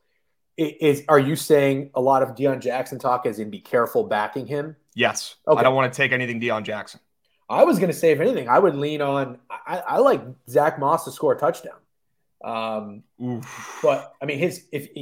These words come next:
Speaker 1: dude, he's the second, uh, on FanDuel for anytime touch-, anytime touchdown score. He's the, he's the second odds, second best odds,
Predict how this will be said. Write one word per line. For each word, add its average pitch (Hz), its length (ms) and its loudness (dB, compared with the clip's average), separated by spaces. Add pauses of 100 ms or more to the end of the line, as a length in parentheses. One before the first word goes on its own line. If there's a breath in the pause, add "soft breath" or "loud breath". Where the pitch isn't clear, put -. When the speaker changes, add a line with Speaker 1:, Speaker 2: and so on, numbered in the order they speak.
Speaker 1:
dude, 180 140 -2
he's 147 160 -6
the 143 80 -6
second, 170 640 -6 (420)
uh, 120 40 -10 (220)
on 135 160 -8
FanDuel 135 680 -4
for 123 100 -2
anytime 139 340 -6
touch-, 139 280 -4 (120)
anytime 147 320 -10
touchdown 135 340 -6
score. 107 240 -8
He's 104 220 -10
the, 110 120 -12
he's 110 200 -12
the - 60 -20
second 131 360 -8
odds, - 500 -14 (400)
second 139 260 -2
best 127 200 -2
odds, 127 240 -6